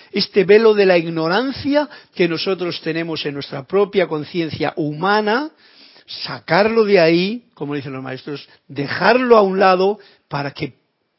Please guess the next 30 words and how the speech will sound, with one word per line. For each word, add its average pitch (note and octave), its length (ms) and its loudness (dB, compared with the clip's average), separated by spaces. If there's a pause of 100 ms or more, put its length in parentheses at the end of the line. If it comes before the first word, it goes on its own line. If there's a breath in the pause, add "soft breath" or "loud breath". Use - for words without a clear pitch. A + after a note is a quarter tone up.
entre F#3 760 4
manifestándose G#3 1080 -2 (320 soft breath)
este - 240 -10
santo D#3 280 -8
ser C#3+ 280 -10
crístico, F#3+ 580 -6 (260 soft breath)
esta - 320 -6
luz F#3+ 360 -4
de F#3 120 2
Dios F3+ 240 -6
que D#3+ 140 -6
nunca E3+ 280 -6
falla F3 460 -2 (260 soft breath)
dentro A#3 540 4
de G3+ 120 0
cada D3+ 200 -6
ser D3+ 220 -4
humano. C#3 380 -12 (180 loud breath)
Y F#3 100 -4
nosotros, F#3+ 640 -2
vosotros G#3 320 -8
que - 80 -4
habéis F#3+ 160 0
reportado F3 500 2 (160 loud breath)
sintonía F3 500 -4
y E3 60 -2
sois - 200 -10
conscientes E3+ 560 -8
de E3+ 100 -6
esto, C#3+ 320 -12